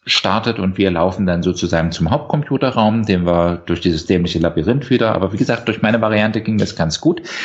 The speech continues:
Ähm, er läuft dann einfach nach oben und irgendwann kommt er dann, auch wenn man oft genug hingeklickt hat, äh, läuft er dann in die richtige Richtung, dann ist man in diesem Raum. Der Sohn ist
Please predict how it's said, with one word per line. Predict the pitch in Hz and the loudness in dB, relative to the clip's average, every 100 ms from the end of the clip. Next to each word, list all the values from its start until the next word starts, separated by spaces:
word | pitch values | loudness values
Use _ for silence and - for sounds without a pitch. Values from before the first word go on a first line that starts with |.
| - - | -8 -4
Ähm, | 117 110 110 | 0 2 2
er | 95 | 4
läuft | 110 107 | 2 2
dann | 110 | 0
einfach | 78 95 98 92 | 0 0 0 -2
nach | 82 | 0
oben | 80 135 170 160 - | 2 4 2 -2 -4
und | - 110 | -2 0
irgendwann | 101 110 104 101 | 2 0 0 0
kommt | 95 104 | 0 0
er | 98 | 2
dann, | 90 | 2
auch | 78 92 | 2 0
wenn | 95 | 2
man | 90 | 2
oft | 95 | 0
genug | - 92 | 0 0
hingeklickt | 90 107 95 107 95 | 2 2 2 0 0
hat, | 92 - | -4 -2
äh, | 92 92 | 0 2
läuft | 90 90 | 0 0
er | 90 | 0
dann | 82 80 | 0 0
in | 87 | 0
die | 82 | 2
richtige | 85 - 80 80 76 | 0 0 0 0 2
Richtung, | 123 - 139 | 0 0 2
dann | 104 92 | 2 2
ist | - | 0
man | 85 | 0
in | |
diesem | 80 78 | 2 0
Raum. | 78 101 156 - - 185 - | 2 2 2 -2 -8 -8 -2
Der | 101 | -2
Sohn | 90 98 120 120 | 2 2 2 0
ist | 85 95 - - - | -2 -2 -4 -6 -16